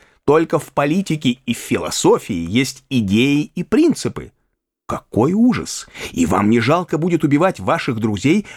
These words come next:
ради одного какого-то «да»? Э, человек, способный на угрызение совести, и есть настоящий преступник, ибо у него есть некоторое представление о добродетели, тогда как Петр Великий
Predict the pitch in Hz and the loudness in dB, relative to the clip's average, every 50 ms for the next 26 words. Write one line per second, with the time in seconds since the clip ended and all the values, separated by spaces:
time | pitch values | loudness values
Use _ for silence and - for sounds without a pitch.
0 | - - 87 120 131 135 139 139 - 113 123 123 113 104 101 123 160 160 - 120 | -8 -2 0 2 2 2 0 -4 -2 -4 -2 0 2 2 2 2 0 0 -2 -4
1 | - 123 131 143 147 143 - 160 160 - - _ _ - 82 104 151 220 285 294 | 0 0 2 2 2 0 0 -2 -2 -4 -12 _ _ -12 -6 0 0 2 2 0
2 | - - _ _ _ _ _ _ _ _ _ _ _ _ _ _ _ - 135 135 | -4 -8 _ _ _ _ _ _ _ _ _ _ _ _ _ _ _ 0 0 2
3 | 127 101 80 - - _ _ - - - - - - - 143 147 160 196 240 - | 0 0 -4 -8 -12 _ _ -20 -20 -20 -10 -4 0 2 2 4 4 2 0 -2
4 | - - - 170 156 - - 214 202 185 190 165 151 151 151 143 131 135 131 120 | -4 -4 -4 -4 -2 0 0 0 2 2 2 2 2 2 0 0 0 0 0 2
5 | 117 147 156 151 131 120 110 - - 139 180 262 202 - - - - - - - | 2 2 2 2 0 -2 -4 -2 0 0 0 2 0 -4 -6 -12 -12 -14 -14 -14
6 | - - _ - 123 120 113 113 143 196 - - - - _ 139 143 160 165 - | -16 -16 _ 2 2 4 4 4 2 2 0 -2 -12 -10 _ 0 0 0 0 -2
7 | - - 151 147 156 175 185 - - - 220 202 - 240 233 - - - - 339 | -4 -2 -2 0 0 -2 -4 -6 -4 -4 -4 0 2 0 0 0 0 2 2 2
8 | 302 - - - - - - _ _ _ - - - 110 120 131 139 147 - 143 | 2 0 -6 -12 -12 -16 -20 _ _ _ -20 -6 2 2 4 4 4 2 2 2
9 | 151 160 165 156 170 175 170 165 160 - - - 147 170 196 190 - - 165 156 | 2 2 4 4 2 2 2 0 -4 -4 -6 -2 0 0 0 -2 -2 -2 0 0
10 | 151 151 151 147 - - - 135 120 135 151 160 156 156 151 156 - - 143 151 | 0 0 -2 -2 -4 -2 -2 0 2 2 2 2 2 2 0 0 0 -2 -2 0
11 | 151 165 160 175 175 185 208 269 277 208 - - 82 65 - - _ _ _ _ | 2 0 0 2 0 2 2 2 2 2 0 -4 -8 -8 -12 -18 _ _ _ _
12 | _ 120 113 117 127 113 - 107 - - - 143 160 147 - 123 117 104 107 107 | _ 0 2 2 2 0 0 -4 -4 0 2 2 2 2 0 -2 -4 -2 -2 0
13 | 107 123 156 147 - - 113 101 | 2 2 0 0 0 0 0 0